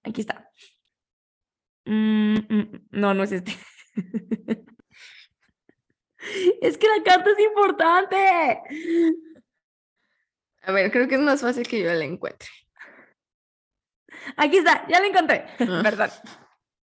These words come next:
Speaker 1: Ya, entonces abre la carta y, este, no les voy a leer toda la carta, pero les voy a pe-, porque está, está larguita, pero les voy a leer un pedacito,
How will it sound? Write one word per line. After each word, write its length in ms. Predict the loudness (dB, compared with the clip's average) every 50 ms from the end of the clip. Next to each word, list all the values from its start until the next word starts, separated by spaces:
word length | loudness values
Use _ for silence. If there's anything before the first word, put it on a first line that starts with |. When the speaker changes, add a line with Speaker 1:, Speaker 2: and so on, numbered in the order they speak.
| _ -16 -16 -16 -16 -16 -12 -12 -12 -8
Speaker 1:
Ya, 180 | -6 -4 -4 -4 -4 -4
entonces 380 | -6 -6 -4 -4 -4 -4 -4 0
abre 260 | 2 2 2 2 2 0
la 200 | 0 0 -2 0
carta 520 | -2 -2 -2 0 0 0 0 0 -4 -10 -18 -20 -20 _ _ _ _ _ _ _ _ _ _ _ _ _ _ _ _ _ _
y, 360 | 0 4 4 6 4 4 2 0 0
este, 400 | 0 0 0 -2 -4 -4 -6 -4
no 120 | -4 -2
les 140 | -2 -2 -2
voy 80 | -2
a 40 | -2
leer 200 | -2 -2 -4 -4
toda 140 | -4 -6 -4
la 120 | -4 -6
carta, 300 | -4 -6 -6 -6 -6 -10 -8
pero 120 | -8 -8
les 120 | -8 -8 -8
voy 140 | -6 -6 -6
a 100 | -6 -6
pe-, 160 | -6 -10 -10 -10 -16 -10 -6
porque 220 | -6 -4 -4 -2
está, 220 | 0 0 0 0 0 -2
está 220 | -4 -2 0 0
larguita, 560 | 0 0 -2 -4 -4 -4 -4 -4 -4 -6 -10 -8
pero 160 | -6 -6 -4
les 140 | -4 -6 -6
voy 120 | -6 -6
a 40 | -6
leer 360 | -4 -4 -6 -6 -8 -10 -16 _ _
un 240 | -10 -8 -8 -6 -4
pedacito, 680 | -4 -4 -4 -4 -6 -8 -10 -10 -8 -8 -8 -8 -10